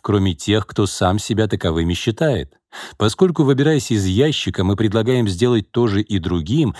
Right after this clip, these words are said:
то перестаем быть жертвами этих других.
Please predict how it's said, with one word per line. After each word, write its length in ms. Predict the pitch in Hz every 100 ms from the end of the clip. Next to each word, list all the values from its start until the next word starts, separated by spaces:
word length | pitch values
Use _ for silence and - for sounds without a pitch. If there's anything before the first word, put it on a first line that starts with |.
| - -
то 140 | 131
перестаем 600 | 139 135 - 131 165 156
быть 120 | 131
жертвами 640 | 98 87 113 110 123 127
этих 540 | 131 - 101 113 104 -
других. 720 | 107 113 139 135 165 - -